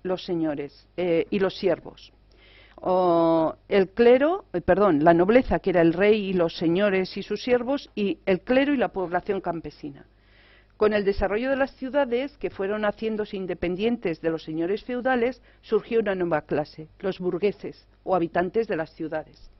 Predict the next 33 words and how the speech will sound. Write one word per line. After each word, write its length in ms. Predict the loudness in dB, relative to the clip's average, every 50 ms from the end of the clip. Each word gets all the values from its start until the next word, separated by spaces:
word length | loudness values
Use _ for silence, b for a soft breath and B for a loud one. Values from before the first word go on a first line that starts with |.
| b b b b b b b b b
En 60 | -10 -8
este 160 | -8 -6 -4
caso 200 | -6 -4 -4 -4
no 140 | -4 -4 -4
tiene 480 | -4 -2 -2 0 0 0 -2 -2 -4 b b b b b b -6
el 140 | -6 -6
sentido 580 | -4 -4 -4 -4 -4 -2 -4 -2 0 0 -2 0
que 100 | 0 -2
ha 60 | -2
tenido 360 | 0 -2 -2 0 0 0 0
para 220 | 0 0 0 2 2
nosotros 680 | 0 -2 -2 -4 -6 -6 -6 -4 -2 -2 -4 -4 -8 -12
el 140 | -12 -8 -2
sentido 280 | 0 2 4 4 4
despectivo 600 | 4 4 2 0 -2 -2 0 0 0 2 2 4
de 100 | 4 2
burgués, 640 | 2 2 0 0 2 4 4 2 2 -2 -12 -20 _ _ _
¿no? 220 | 0 2 2 2
Sino 360 | 0 -2 -4 -2 2 2 4 4
el 120 | 2 2
senti-, 340 | 0 -4 -6 -6 -4 -2 -2
el 200 | 0 -2 -2 -4
sentido 340 | -8 -10 -10 -8 -6 -2 -2
de 100 | 0 0
habitante 400 | 0 0 -2 -2 -2 -2 0 0
de 120 | 0 0
un 100 | 0 2
burgo, 260 | 2 2 2 2 0
de 80 | 0 -2
habitante 400 | -2 -2 -2 -4 -4 -4 -2 -4
de 60 | -4
una 160 | -2 -4 -6
ciudad, 320 | -8 -12 -14 -14 -14 -14